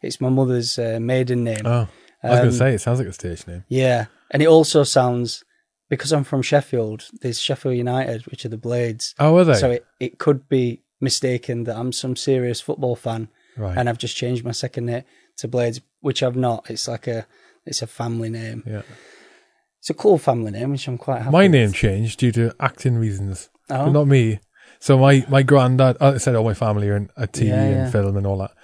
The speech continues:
Speaker 2: um, actors and producers and all that kind of, no, I say crap, and it's not crap at all. All that stuff, all that stuff. I
Speaker 1: All
Speaker 2: didn't mean
Speaker 1: that
Speaker 2: that, I didn't mean
Speaker 1: crap.
Speaker 2: that. All that stuff. And, uh, my granddad's name, he was born, uh, Andrew Buggy.
Speaker 1: Ah.
Speaker 2: <laughs> Yeah, Andrew Buggy, and he changed it, um,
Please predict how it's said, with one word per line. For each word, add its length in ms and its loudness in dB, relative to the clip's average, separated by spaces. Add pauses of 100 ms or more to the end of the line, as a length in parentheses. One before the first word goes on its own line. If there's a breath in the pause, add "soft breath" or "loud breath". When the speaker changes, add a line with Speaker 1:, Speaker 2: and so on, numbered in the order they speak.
(360 soft breath)
Speaker 2:
um, 320 -4
actors 420 -6
and 120 -6
producers 520 -4
and 100 -4
all 140 -10
that 100 -16
kind 220 -18
of, 80 -20 (200)
no, 100 -10
I 80 -10
say 140 -20
crap, 360 -12
and 80 -14
it's 100 -18
not 120 -20
crap 280 -16
at 120 -2
all. 380 2
All 60 6
that 160 6
stuff, 280 2
all 80 6
that 120 4
stuff. 180 -4
I 40 -2
Speaker 1:
All 60 4
Speaker 2:
didn't 140 2
mean 20 -4
Speaker 1:
that 40 -4
Speaker 2:
that, 60 -6
I 40 -6
didn't 120 -4
mean 80 -8
Speaker 1:
crap. 160 -14
Speaker 2:
that. 300 -16
All 60 -2
that 100 -2
stuff. 340 -6
And, 160 -2
uh, 260 0
my 120 0
granddad's 720 2
name, 300 -4
he 140 -4
was 120 -2
born, 340 -2 (400)
uh, 300 -2
Andrew 340 0
Buggy. 500 -2 (480 loud breath)
Speaker 1:
Ah. 360 -6 (160 loud breath)
Speaker 2:
<laughs> 140 -8
Yeah, 200 0 (220 loud breath)
Andrew 280 4
Buggy, 380 2
and 180 0
he 60 0
changed 380 0
it, 220 -2
um, 480 -4